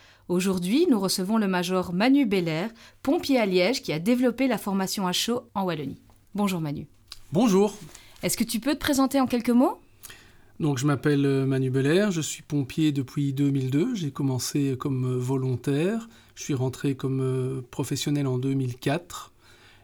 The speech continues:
Speaker 2: Et puis j'ai, euh, j'étais d'abord officier opérationnel de première ligne, et puis j'ai développé,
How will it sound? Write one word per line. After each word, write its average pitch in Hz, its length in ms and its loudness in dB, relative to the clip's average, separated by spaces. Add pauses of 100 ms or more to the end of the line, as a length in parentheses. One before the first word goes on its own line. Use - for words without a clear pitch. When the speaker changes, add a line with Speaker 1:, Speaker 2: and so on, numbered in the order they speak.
(120)
Speaker 2:
Et 120 60 -10
puis - 160 -6
j'ai, 120 500 0
euh, 113 380 -4 (680)
j'étais 143 160 -4
d'abord 127 320 0
officier 131 380 -4
opérationnel 127 580 -2
de 123 60 -2
première 123 400 -2
ligne, 180 460 -2 (100)
et 156 100 -6
puis 131 360 -6
j'ai 127 340 -4 (100)
développé, 147 720 0